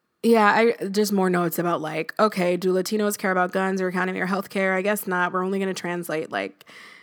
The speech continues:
the first sentence of our immigration arguments. And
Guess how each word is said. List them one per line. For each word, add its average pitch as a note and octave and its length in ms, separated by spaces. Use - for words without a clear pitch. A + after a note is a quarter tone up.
the G3 140
first F3+ 360
sentence F3 360
of F3+ 100
our - 60
immigration C4+ 600
arguments. B3 1000
And G#3 420